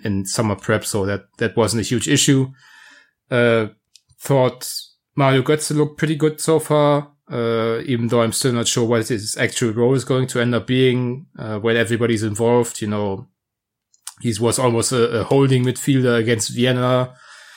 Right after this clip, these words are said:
and then more of a, a left-sided eight in the other two games. But, you know, just from, from the way he looked, he, he seems to be in good shape, uh, seems to have taken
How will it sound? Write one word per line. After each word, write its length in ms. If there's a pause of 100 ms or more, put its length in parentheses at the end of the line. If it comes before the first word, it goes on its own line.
(180)
and 140
then 160
more 240
of 160
a, 500
a 120
left-sided 680
eight 320
in 140
the 120
other 180
two 200
games. 500
But, 320
you 80
know, 120
just 260
from, 480 (1200)
from 240
the 80
way 220
he 120
looked, 360
he, 240
he 160
seems 340
to 80
be 160
in 80
good 180
shape, 500 (140)
uh, 260
seems 300
to 80
have 100
taken 760